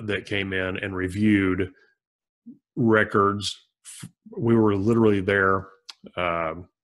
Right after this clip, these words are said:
the, the F B I and the I R S raided their offices on April fifteenth, seven years ago.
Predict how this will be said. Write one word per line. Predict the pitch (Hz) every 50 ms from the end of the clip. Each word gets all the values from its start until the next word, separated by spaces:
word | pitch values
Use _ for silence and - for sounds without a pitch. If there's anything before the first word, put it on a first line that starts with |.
| _ _ _ _ _ _ _ _ _ _ _ -
the, | 98 95 104 101 98 98 95 95 92 98
the | 101 101 110
F | 120 117
B | 135 123 120
I | 117 117 113 -
and | - 101 98
the | 92
I | 87 95 101 104
R | 101 98 98
S | 98 98 - -
raided | 98 98 101 98 101 92
their | 95 95 95 92
offices | 92 95 - 95 - - 95 90 92
on | 92 92 -
April | - 113 - - 104 95
fifteenth, | - - 104 98 92 - - - 101 90 90 - -
seven | - - - - 107 104 101 95 92 95
years | 95 95 92 87 90
ago. | 85 80 85 80 78 76 - -